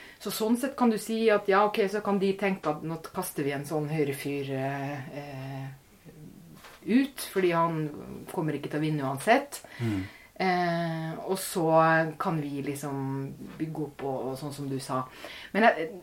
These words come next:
Speaker 1: jeg tenker også at, ehm, kanskje det er noe annet i spill også, nemlig at, eh, det ble jo sagt veldig klart nå at de kan tenke seg å danne regjering med De Linke. Og dette, altså Venstrepartiet De Linke, og dette har jo vært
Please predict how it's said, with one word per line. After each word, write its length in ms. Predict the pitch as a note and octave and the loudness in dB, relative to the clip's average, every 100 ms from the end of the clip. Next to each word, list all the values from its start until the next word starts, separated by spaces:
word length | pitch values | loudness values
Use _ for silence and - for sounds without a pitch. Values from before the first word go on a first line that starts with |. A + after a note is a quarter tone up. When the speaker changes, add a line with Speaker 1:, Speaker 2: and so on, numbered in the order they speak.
| - | 0
Speaker 1:
jeg 120 | E3+ | 0
tenker 360 | B3 A3+ - C4 | 4 4 6 6
også 220 | C#4+ F#3+ | 8 8
at, 160 | E3+ - | 8 4
ehm, 420 | F3 F3 F3+ E3+ - _ _ _ _ - - | 4 4 2 -4 -10 _ _ _ _ -14 -2
kanskje 280 | F#3+ G3 | 0 4
det 80 | F#3 | 4
er 80 | F#3 | 8
noe 160 | E3 F3 | 10 10
annet 300 | D3 C3+ D3+ | 8 4 -2
i 60 | |
spill 300 | D3 F3+ E3 | -2 0 2
også, 220 | E3+ A3+ G#3+ | 6 6 6
nemlig 300 | G#3 F3 D#3 | 6 6 6
at, 260 | D#3+ - | 4 0
eh, 520 | E3+ D#3+ D#3+ D#3+ D3+ C#3 - C#3 | 0 2 2 2 0 -4 -10 -2
det 100 | F#3 | 4
ble 140 | F#3 | 4
jo 80 | E3+ - - | 4 -2 -12
sagt 680 | - - - - - - - | -12 -12 -10 -14 -16 -20 -14
veldig 340 | - G3+ E3 D#3 | -4 -2 -2 -6
klart 440 | - F#3+ F3+ - | -2 2 2 0
nå 140 | G#3 C4 | 4 4
at 140 | B3+ | 6
de 80 | G#3 | 0
kan 180 | G#3 G3 | 0 0
tenke 300 | G#3 G3 D#3 | -2 -4 -4
seg 160 | D3+ D3 | -2 0
å 20 | |
danne 220 | D#3+ D3+ | 2 0
regjering 400 | D3 D3 C3 C3+ | 2 2 2 0
med 160 | C3+ C3 | -2 -2
De 120 | C#3+ | -4
Linke. 480 | C#3+ C#3+ - C3 B2 - - - - - - - - | -4 -6 -6 -2 -2 -4 -20 -20 -18 -18 -18 -18 -6
Og 80 | F3+ | -4
dette, 340 | G#3 - E3+ | -4 0 2
altså 200 | D#3 F3 | 2 2
Venstrepartiet 560 | E3 - - B2+ C3 C3 | -2 -2 -8 -4 -2 0
De 100 | C#3 | 0
Linke, 260 | C#3 C3+ | -2 -4
og 60 | C3+ | -4
dette 240 | E3+ - E3+ | -4 -4 -2
har 140 | G#3+ | 6
jo 140 | G#3+ G3+ | 6 6
vært 320 | - - | -2 -10